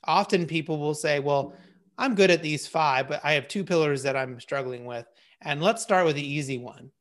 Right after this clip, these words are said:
And I disagree with that philosophy. I think you should go with the one that you're the worst at and get better at that, 'cause that will have the biggest gain for your organization. And it sort of gets,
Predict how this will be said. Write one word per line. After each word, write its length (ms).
And 100
I 140
disagree 480
with 140
that 280
philosophy. 400
I 60
think 200
you 100
should 180
go 160
with 140
the 60
one 220
that 120
you're 80
the 100
worst 440
at 240
and 100
get 200
better 180
at 80
that, 160
'cause 120
that 120
will 60
have 160
the 180
biggest 580
gain 320
for 140
your 180
organization. 640
And 240
it 240
sort 200
of 80
gets, 280